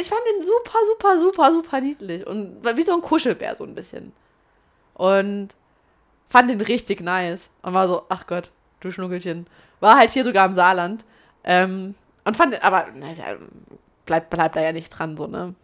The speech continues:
Und jetzt war ich in Berlin und das war noch mal ein ganz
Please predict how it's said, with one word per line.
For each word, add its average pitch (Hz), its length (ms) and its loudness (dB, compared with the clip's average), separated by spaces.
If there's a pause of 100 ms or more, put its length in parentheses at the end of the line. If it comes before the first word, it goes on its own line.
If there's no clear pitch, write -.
(680)
Und 185 880 0
jetzt 202 200 2
war 208 80 8
ich 214 80 2
in 202 80 -4
Berlin 196 380 0 (520)
und 208 100 2
das 220 140 4
war 214 80 6
noch 226 120 2
mal 202 80 0
ein 185 80 -2
ganz 202 140 0